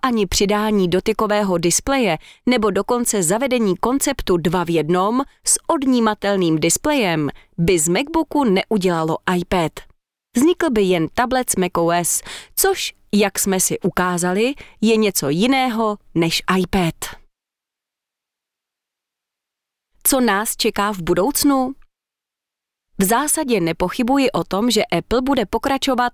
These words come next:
v přibližování těchto dvou světů a nedivil bych se, kdyby v horizontu několika let přišel s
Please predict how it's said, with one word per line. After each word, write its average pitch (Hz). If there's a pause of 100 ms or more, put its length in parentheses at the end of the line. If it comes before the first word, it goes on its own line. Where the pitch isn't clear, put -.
(100)
v -
přibližování 254
těchto 254
dvou 170
světů 190 (360)
a 208
nedivil 175
bych 170
se, 247 (100)
kdyby 233
v 160
horizontu 233
několika 190
let 233 (320)
přišel 269
s -